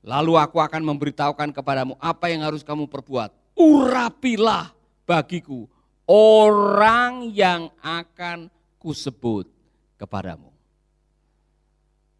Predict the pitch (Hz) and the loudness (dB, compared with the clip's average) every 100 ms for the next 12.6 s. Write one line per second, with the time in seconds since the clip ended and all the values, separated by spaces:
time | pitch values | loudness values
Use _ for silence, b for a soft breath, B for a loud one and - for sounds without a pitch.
0 | _ _ 92 113 131 135 131 131 135 123 | _ _ -6 2 2 2 -2 2 0 0
1 | 123 131 117 143 131 120 127 131 123 123 | -8 -8 -6 -2 -2 -4 -10 -4 -4 -4
2 | 120 117 120 113 131 110 104 101 117 113 | -8 -8 -10 -8 -8 -6 -8 -6 -8 -8
3 | 127 113 147 147 147 123 - _ _ _ | -12 -4 0 2 2 0 -10 _ _ _
4 | _ 160 170 165 139 127 147 - 147 139 | _ -6 2 4 2 0 -6 -2 -4 -2
5 | 131 - 123 113 113 107 107 92 85 _ | -4 -4 -6 -2 0 0 -2 -4 -10 _
6 | _ _ _ 107 131 131 139 135 139 131 | _ _ _ 0 2 2 2 2 2 0
7 | 135 135 131 127 139 131 131 127 131 127 | 0 -2 0 -2 -2 0 0 2 0 0
8 | 123 120 117 120 - 113 120 135 151 b | -2 -2 -2 -4 -4 -6 -4 -6 -6 b
9 | b - 131 131 127 117 113 - 139 147 | b -4 -2 -2 -6 -6 -6 -2 2 2
10 | 135 123 120 113 117 - - b _ 147 | 0 -8 -8 -14 -14 -14 -16 b _ -6
11 | 117 175 175 180 160 165 165 160 165 160 | -2 -2 -2 -4 -4 -4 -4 -4 -4 -2
12 | 160 165 160 156 160 | 0 0 2 2 0